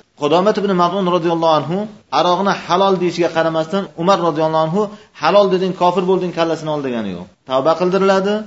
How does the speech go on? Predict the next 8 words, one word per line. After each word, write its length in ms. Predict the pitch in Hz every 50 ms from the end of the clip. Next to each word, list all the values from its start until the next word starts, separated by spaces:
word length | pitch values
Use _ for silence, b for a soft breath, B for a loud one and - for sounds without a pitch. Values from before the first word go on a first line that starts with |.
| - - _
chunki 300 | - 151 151 143 - 151 139 135
bu 140 | 139 170 202 220 214 220 - - - _
e'tiqoddan 640 | 131 151 160 160 - - 165 165 156 - 175 180 175 170
emas, 300 | 156 160 185 202 214 208 - - - -
ta'vildan 560 | - 156 160 170 170 180 175 170 175 196 180
kelib 180 | 190 - 123 -
chiqqan 260 | - - - 117 113 98 87
narsa. 300 | 80 71 - - -